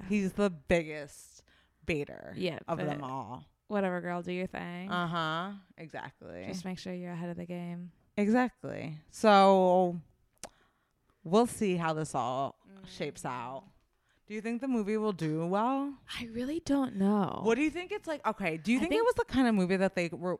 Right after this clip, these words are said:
Speaker 1: wanted to do, like, an award season thing
Speaker 2: Yeah.
Speaker 1: for?
Speaker 2: Yeah.
Speaker 1: Do you think that that's dead, or do you think that there's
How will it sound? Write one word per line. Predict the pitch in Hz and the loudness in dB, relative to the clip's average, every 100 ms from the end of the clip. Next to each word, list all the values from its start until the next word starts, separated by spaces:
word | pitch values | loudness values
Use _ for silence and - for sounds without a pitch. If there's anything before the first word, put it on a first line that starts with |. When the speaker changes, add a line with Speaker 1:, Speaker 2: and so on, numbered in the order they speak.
| - | -2
Speaker 1:
wanted | 170 170 165 - | 0 0 -2 -4
to | 165 | -4
do, | 165 165 | 0 0
like, | 160 151 - _ _ | 0 -2 -6 _ _
an | 175 | -4
award | 165 151 151 156 - | -2 -2 -6 -10 -8
season | 202 180 196 185 | -6 -2 0 4
thing | 208 | 4
Speaker 2:
Yeah. | 190 185 196 | 4 4 2
Speaker 1:
for? | 202 208 185 | 2 -2 -6
Speaker 2:
Yeah. | 202 175 - - _ | -10 -10 -10 -18 _
Speaker 1:
Do | 196 | -4
you | 190 | -2
think | 190 180 | -4 -8
that | 170 | -6
that's | 156 160 - | -8 -8 -10
dead, | - 156 175 | -6 -2 -2
or | 156 | -4
do | 151 | -6
you | |
think | 151 147 | -8 -10
that | 147 | -8
there's | 147 143 - | -10 -12 -16